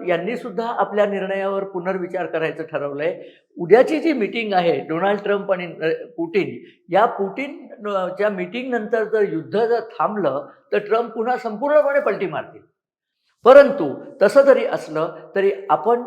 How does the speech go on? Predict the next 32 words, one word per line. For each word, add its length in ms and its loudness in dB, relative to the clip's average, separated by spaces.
आता 200 -2
सजग 400 -4
झालेलो 420 -8
आहोत. 420 -10
एक 180 -14
देश 320 -2
म्हणून 380 -8
आपण 280 -8
कायमच 540 -6
सजग 220 -4
असलं 260 -10
पाहिजे 380 -8
की 60 -8
उद्या 220 4
जर 140 6
असेच 420 -2
प्रकारचे 500 -4
टॅरिफ 560 -6
किंवा 240 -6
कर 360 0
जर 120 0
भारतावर 420 -2
टाकले 420 -4
तर 380 -8
भारत 240 4
काय 280 6
करेल? 380 2
तर 60 4
दोन 260 2
तीन 140 -4
गोष्टी 320 0
होतील. 360 -6